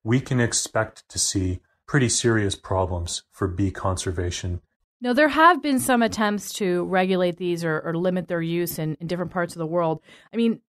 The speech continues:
Speaker 2: aren't farmers really interested in preserving bee populations and, and even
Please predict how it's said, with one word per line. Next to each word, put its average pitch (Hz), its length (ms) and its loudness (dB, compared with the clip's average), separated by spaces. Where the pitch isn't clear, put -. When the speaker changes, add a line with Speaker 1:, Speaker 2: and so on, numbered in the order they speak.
Speaker 2:
aren't 262 280 -2
farmers 240 440 0
really 202 360 0
interested 233 460 -4
in 208 100 0
preserving 165 840 -4
bee 180 180 -4
populations 185 680 -2
and, 156 260 -2
and 190 140 -4
even 190 240 0